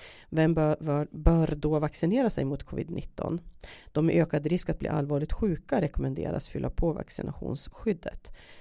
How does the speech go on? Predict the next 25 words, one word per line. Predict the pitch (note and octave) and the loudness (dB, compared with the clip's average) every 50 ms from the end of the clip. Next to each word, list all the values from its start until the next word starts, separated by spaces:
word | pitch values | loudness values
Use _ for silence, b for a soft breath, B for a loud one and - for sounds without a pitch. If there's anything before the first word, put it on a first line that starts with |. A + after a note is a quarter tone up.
| B B B B B B B - _ | B B B B B B B -6 _
Eh, | D#3 D3+ D3 D3 C#3+ C#3 C#3 C#3 - | 0 0 2 2 2 2 2 2 0
och | - - - - | -2 -4 -2 -2
det | - | 0
är, | - C#3+ C#3 C3+ C3+ C3+ | 2 4 4 4 4 4
eh, | C#3 C3 C3+ C3 - - | 4 4 4 2 0 0
åttio | - - - - - D3+ | -2 -2 -2 0 0 2
år | C#3+ C#3+ | 4 4
och | C#3 - | 4 4
äldre | C#3+ C#3 C#3 C#3 D3+ D3+ F#3 B3 E4+ F4+ - - - _ - | 4 4 4 2 0 2 4 4 4 2 -2 -8 -20 _ -10
och | - D3+ | -6 -2
de | - C#3+ | 0 -2
som | C#3+ - C#3+ C#3 | 0 -2 -4 -6
bor | - | -2
på | - - | -4 -4
särskilt | - - D3+ C#3+ - C3+ C3+ - - | -2 0 -2 -2 -2 -6 -10 -6 -6
boende | D3 C#3 D3 C#3+ D#3 F3+ F3+ | -6 -4 -2 -2 -2 -2 -2
för | - F3 D#3 | 0 0 0
äldre, | D3 D3+ E3 F3 F#3 G3 G#3+ | 2 0 0 -2 -2 -2 -4
säbo, | G#3 - - - B2+ B2+ B2+ B2+ C3+ C#3+ - C4 E4+ - - B B B B B B B B | -4 -4 -2 0 0 0 0 0 2 4 4 4 2 0 -6 B B B B B B B B
samt | - - F#3 F3 | 0 0 0 2
de | - D3+ D3+ | 0 -2 -2
som | - D#3+ | 0 -2
är | D3+ | -2
sextiofem | - - - - - - - - G3+ G#3 G#3 G3 | 0 -2 -4 -4 -4 -8 -2 2 2 4 4 4
år | F3 F3 F3+ F3+ | 4 2 2 0